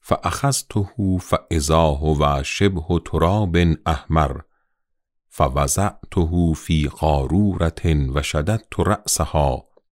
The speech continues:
و احتفظت بها. حضرت دستشان را باز کردند و فرمودند: «بگیر اینها را و با خود نگه دار.»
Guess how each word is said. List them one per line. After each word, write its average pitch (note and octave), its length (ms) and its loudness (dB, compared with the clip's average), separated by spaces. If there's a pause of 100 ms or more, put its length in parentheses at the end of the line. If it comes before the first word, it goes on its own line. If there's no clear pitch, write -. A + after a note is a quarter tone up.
(160)
و D2 140 0
احتفظت - 880 -2
بها. C#2+ 840 0 (300)
حضرت A2 500 0 (160)
دستشان F2 540 0
را D2+ 240 2
باز E2 480 0
کردند F2+ 720 0
و C2 260 -2
فرمودند: E2+ 840 0 (760)
«بگیر B2 420 2
اینها D#2 420 0
را C2+ 420 -2 (360)
و D2+ 100 4
با C#2+ 220 2
خود C#2 320 0
نگه F2 380 2
دار.» C2 440 -2